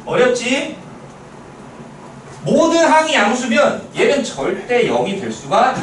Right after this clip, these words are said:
없어요. 항의 합이기 때문에. 그러면 무조건 얘가 영이 될 수밖에 없다라는 얘기거든.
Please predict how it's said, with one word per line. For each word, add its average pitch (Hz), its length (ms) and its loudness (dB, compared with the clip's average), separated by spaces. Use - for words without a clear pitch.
없어요. - 680 0
항의 262 320 2
합이기 294 420 0
때문에. 127 680 -4
그러면 277 440 4
무조건 302 460 0
얘가 185 240 4
영이 175 280 -2
될 170 160 -2
수밖에 - 360 -2
없다라는 151 560 0
얘기거든. 107 580 -6